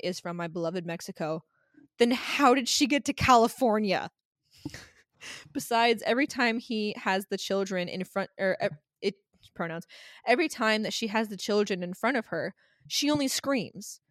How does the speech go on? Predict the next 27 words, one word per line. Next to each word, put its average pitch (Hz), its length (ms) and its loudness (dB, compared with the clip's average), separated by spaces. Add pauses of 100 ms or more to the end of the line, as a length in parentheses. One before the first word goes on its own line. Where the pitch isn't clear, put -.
(240)
Why 262 140 8
doesn't 320 260 4
she - 100 2
kill 285 260 4
them? 170 280 -2 (120)
Damn, 214 460 4
my 233 100 4
girlfriend 269 480 2
fell 262 140 2
asleep 262 280 -2
halfway 233 360 2
through 233 140 -4
the 208 80 -2
movie. 185 360 -4 (220)
The 220 100 -2
Curse 262 260 0
of 254 140 -4
La 233 120 0
Llorona 208 460 -2
is 185 140 -6
the 190 140 -4
worst 208 360 -2
movie 214 240 -2
in 190 80 -4
the 175 80 -8
Conjuring 175 460 -8
series. 160 420 -10